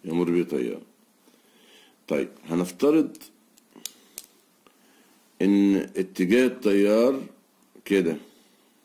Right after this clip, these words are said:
ده في اتجاه إيه؟ ها؟ عكس عقارب الساعة. يبقى هنفترض إن اتجاه التيار عكس عقارب الساعة. كده في اتجاه عكس عقارب الساعة.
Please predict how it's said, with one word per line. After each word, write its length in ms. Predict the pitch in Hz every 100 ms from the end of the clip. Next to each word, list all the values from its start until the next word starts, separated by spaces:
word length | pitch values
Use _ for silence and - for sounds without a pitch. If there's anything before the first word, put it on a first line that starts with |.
| _ -
ده 240 | - 95
في 60 | 90
اتجاه 360 | - 87 98
إيه؟ 400 | 92 95 95 92 92
ها؟ 200 | 80 82 - -
عكس 680 | - 73 104 123 - - - - _ _ _ _ _
عقارب 420 | - 57 - 98 107
الساعة. 520 | 107 135 127 95 - _ _ _ _ -
يبقى 220 | 78 80
هنفترض 560 | 82 - 107 113 131 -
إن 120 | 90
اتجاه 340 | 82 85 101
التيار 720 | 104 98 92 98 110 127 127 - _ _ _ _ _ - -
عكس 680 | 69 90 120 - - - -
عقارب 500 | 58 67 - 87 95
الساعة. 540 | 95 - 107 87 69 - _ _ _ _ _ _ _ _ _ _ _ _ _ _ _ _ _ _ _ _ _
كده 240 | - 95 92
في 80 | 82
اتجاه 400 | - 80 92 95
عكس 380 | 80 90 -
عقارب 500 | 76 64 - 85 85
الساعة. 440 | 80 - 69 55